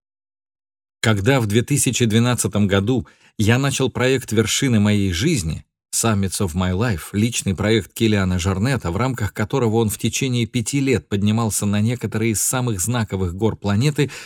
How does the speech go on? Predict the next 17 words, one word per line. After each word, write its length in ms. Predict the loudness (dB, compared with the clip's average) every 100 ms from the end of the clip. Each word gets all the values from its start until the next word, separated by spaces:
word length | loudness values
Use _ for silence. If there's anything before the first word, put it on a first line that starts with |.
| -8
пытаясь 420 | -2 0 0 0
установить 480 | -2 -2 -2 0 -2
кратчайшее 720 | -2 -4 -2 -2 0 -2 -2 -2
известное 440 | 0 -2 0 0
время 300 | 2 2 2
восхождения 580 | 0 -2 -2 2 2 2
и 60 |
спуска, 500 | 0 -2 -2 0 -2 -2 _ _ _ _ _
одним 380 | 0 2 4 4
из 100 | 2
вопросов, 680 | 2 2 2 2 -2 -6 -14 _ -8
сильнее 480 | -2 2 2 2
всего 340 | 0 0 0 2
волновавших 680 | 2 0 0 0 -2 -4 -2
меня, 240 | 0 2
был 180 | 2 0
такой: 480 | 0 -2 0 -2